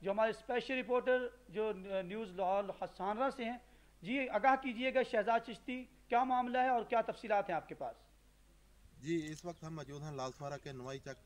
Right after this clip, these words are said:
Speaker 2: पैंतीस बीसी में, जहां पर एक बेवा खातून अरशाद बीबी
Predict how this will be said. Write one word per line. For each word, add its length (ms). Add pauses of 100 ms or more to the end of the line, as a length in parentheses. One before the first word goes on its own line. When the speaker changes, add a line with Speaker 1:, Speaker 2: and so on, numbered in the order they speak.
(100)
Speaker 2:
पैंतीस 280
बीसी 260
में, 220
जहां 220
पर 200
एक 180
बेवा 280 (240)
खातून 420 (120)
अरशाद 340
बीबी 300